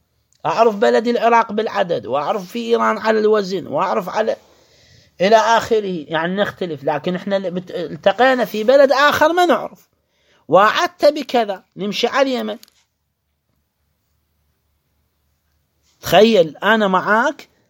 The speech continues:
أنا هسه عملتي في العراق هو الدينار العراقي، وأنت في المملكة تتعامل بالريال، والتقينا في الصين أو في أمريكا،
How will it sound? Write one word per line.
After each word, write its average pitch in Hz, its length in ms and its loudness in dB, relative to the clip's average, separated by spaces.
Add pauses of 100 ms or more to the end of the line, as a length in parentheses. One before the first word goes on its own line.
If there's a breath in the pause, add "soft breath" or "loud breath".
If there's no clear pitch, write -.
(160)
أنا 185 340 2
هسه 196 220 0
عملتي 196 460 0
في - 120 -4
العراق 233 500 0
هو 233 80 6
الدينار 185 540 2
العراقي، 135 560 -2 (880 soft breath)
وأنت 254 480 4
في 214 180 2
المملكة 208 720 -2 (1000)
تتعامل 262 680 2
بالريال، 175 640 0 (1120)
والتقينا 254 720 4
في - 120 -6
الصين 202 480 -6 (1300)
أو 214 140 6
في 285 240 0
أمريكا، 185 540 -4